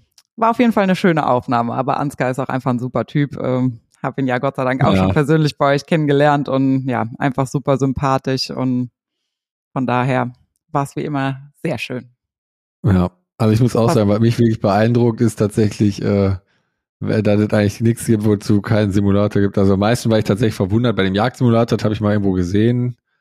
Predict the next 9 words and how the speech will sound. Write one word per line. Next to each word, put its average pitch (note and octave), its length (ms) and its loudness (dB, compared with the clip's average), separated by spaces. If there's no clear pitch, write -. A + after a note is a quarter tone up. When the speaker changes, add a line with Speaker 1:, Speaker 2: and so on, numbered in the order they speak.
Speaker 2:
Aber G#2 220 0
dieser F#2+ 240 2
Hochdruckreiniger-Simulator, G2 1400 0
denke G#2 220 2
ich - 60 -12
mir C4 60 2
Speaker 1:
<laughs> - 40 2
Ja. A#3 60 2
Speaker 2:
wirklich. - 440 -8